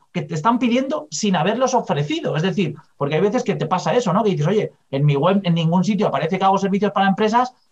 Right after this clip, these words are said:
pero es que ya me han contactado cuatro empresas que quieren que les hagas eso".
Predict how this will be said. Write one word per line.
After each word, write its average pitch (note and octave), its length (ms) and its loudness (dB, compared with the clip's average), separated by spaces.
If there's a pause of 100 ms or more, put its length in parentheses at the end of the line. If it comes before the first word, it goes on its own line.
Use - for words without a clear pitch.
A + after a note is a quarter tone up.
pero D3 100 -2
es D3 40 -4
que D#3+ 60 -4
ya F#3 80 2
me G3+ 60 2
han G#3+ 80 0
contactado F#3 480 0
cuatro E3 320 2
empresas D#3 400 2
que D#3+ 80 -4
quieren D#3 220 0
que D3 80 0
les C#3+ 120 -2
hagas C#3+ 240 -2
eso". A#3+ 200 0